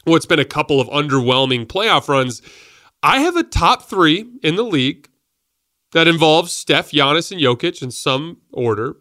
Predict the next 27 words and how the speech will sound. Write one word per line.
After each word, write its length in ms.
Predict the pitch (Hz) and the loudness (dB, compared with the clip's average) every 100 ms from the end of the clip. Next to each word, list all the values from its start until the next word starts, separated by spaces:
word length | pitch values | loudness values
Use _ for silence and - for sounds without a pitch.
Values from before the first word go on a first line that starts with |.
| - | -6
right? 340 | 123 123 170 _ _ _ _ _ _ | -2 0 -2 _ _ _ _ _ _
I 80 | 127 | 0
think 180 | 147 160 | 2 4
those 220 | 151 156 | 4 4
guys 280 | 147 156 147 | 2 2 0
are 120 | 135 | 0
all 260 | 131 165 165 | 2 2 0
a 60 | |
slight 500 | 143 - 135 143 165 | -2 -6 -2 0 0
level 340 | 160 156 151 185 | 0 0 2 0
above 400 | 156 135 135 143 | 0 2 2 2
everyone 380 | 123 156 185 190 | 2 4 2 4
else 260 | 127 143 | 2 0
just 280 | - 151 - | 0 0 0
in 80 | 143 | -4
terms 360 | 143 147 156 | 0 0 2
of 120 | 131 123 | 0 0
their 160 | 131 | 0
consistency 880 | 123 127 - - 165 - 190 175 185 | 0 -6 -10 -6 -6 -4 -6 -6 -4
in 60 | 185 | 0
the 80 | 160 | 2
regular 420 | 127 131 170 202 | 2 2 2 0
season 460 | - 247 226 151 | -2 -6 -4 -2
the 80 | 139 | 0
last 320 | 127 117 113 | 0 0 -2
three 180 | - 117 | -4 -4
years 340 | 110 107 120 | -2 -2 -4